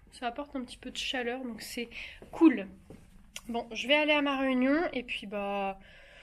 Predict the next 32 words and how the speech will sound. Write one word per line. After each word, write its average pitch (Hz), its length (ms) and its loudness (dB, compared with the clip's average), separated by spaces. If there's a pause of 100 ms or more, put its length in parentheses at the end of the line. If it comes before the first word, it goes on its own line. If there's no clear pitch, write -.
(360)
peut-être 254 300 -2
je - 120 -10
vous, 233 200 -10
oula, 370 220 2 (420)
oula, 285 160 -6
le 240 80 -6
contre-jour. 220 480 -12 (100)
Je 233 100 -4
vais 254 80 0
aller 262 80 2
à 269 40 4
ma 262 140 4
réunion 247 280 2
et 311 60 -2
peut-être 262 300 -6
que 240 120 -6
je 208 100 -8
vous 208 220 -10
reprends 214 340 -4 (480)
tout 311 180 -14 (100)
à 330 120 0
l'heure. 226 640 -4 (1200)
C'est - 280 -8
la 330 160 -6 (100)
fin 339 120 -6
de 339 60 -10
la 330 220 -8
journée. 294 840 -8 (180)
Je 208 280 -14
suis, 220 720 -16
euh, 170 140 -10
fatiguée. 226 1000 -10